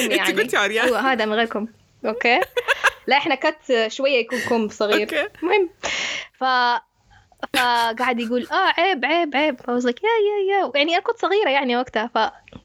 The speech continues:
Speaker 2: يعني، it، it starts early. وبعدين it didn't make sense anymore. يعني، خلاص، كنا صرنا بنتفرج عادي وكده، بس ي-، يس، أتذكر، أتذكر رحت مرة أبيت عند بيت خالي، وكانوا مشغلين فيلم مصري وفي حلم-، حرمة بترقص، وأنا كنت أطالع، "إيش هذا؟"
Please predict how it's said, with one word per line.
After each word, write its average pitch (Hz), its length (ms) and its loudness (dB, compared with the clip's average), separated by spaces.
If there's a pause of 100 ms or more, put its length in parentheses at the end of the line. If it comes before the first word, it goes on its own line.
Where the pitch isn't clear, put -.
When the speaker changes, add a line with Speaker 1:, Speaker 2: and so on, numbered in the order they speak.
Speaker 2:
يعني، 226 360 0
it، - 340 -4
it 254 40 4
starts 277 420 -2
early. 220 640 -2 (260)
وبعدين 330 300 2
it 330 120 4
didn't 302 200 0
make 247 220 -2
sense 226 200 0
anymore. 202 360 0
يعني، 190 180 0
خلاص، 220 260 0
كنا 214 120 -6
صرنا 240 240 0
بنتفرج 196 460 -2
عادي 190 240 0
وكده، 208 280 -2
بس - 300 -4
ي-، - 120 0 (100)
يس، 233 320 -2
أتذكر، 269 600 0
أتذكر 214 500 -2 (400)
رحت 240 280 -2
مرة 214 280 0
أبيت 202 340 0
عند 175 160 -2
بيت 190 240 0
خالي، 196 460 -2 (580)
وكانوا 220 280 0
مشغلين 208 400 0
فيلم 202 300 0
مصري 202 260 0
وفي 202 160 -2
حلم-، 190 280 -2
حرمة 214 240 -2
بترقص، 208 560 -2 (720)
وأنا 196 120 -2
كنت 185 180 -6
أطالع، 196 560 -4
"إيش 226 180 -4
هذا؟" 247 320 -2